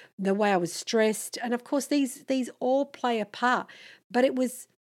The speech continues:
well, if I wasn't stressed, I wouldn't have created it. If I didn't like, if I did love my job, I wouldn't have created that emotion of hate and resentment.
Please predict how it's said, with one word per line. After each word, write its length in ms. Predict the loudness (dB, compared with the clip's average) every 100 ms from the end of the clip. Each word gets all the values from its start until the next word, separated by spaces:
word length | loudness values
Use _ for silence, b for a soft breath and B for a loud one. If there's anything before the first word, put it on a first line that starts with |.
| _ _ _
well, 220 | 0 0 0
if 140 | 0
I 80 | 4
wasn't 360 | 6 4 2 -4
stressed, 600 | -2 2 2 0 -8 -10
I 100 | -4
wouldn't 200 | 0 2
have 140 | 0 -2
created 500 | -2 2 2 2 0
it. 140 | -2 -4
If 180 | 2 2
I 100 | 4
didn't 360 | 2 0 0
like, 220 | 0 0
if 120 | 0 0
I 100 | 0
did 280 | 2 2
love 240 | 4 2 2
my 160 | -2
job, 360 | 0 0 0 0 -4
I 120 | -4
wouldn't 340 | 0 0 2
have 180 | 0 -2 _ b b _
created 580 | -2 2 4 4 2 2
that 160 | 0 2
emotion 460 | 2 2 2 0
of 100 | -4
hate 360 | -4 -4 -4 -4
and 220 | -4 0
resentment. 600 | 0 0 0 0 -4 -6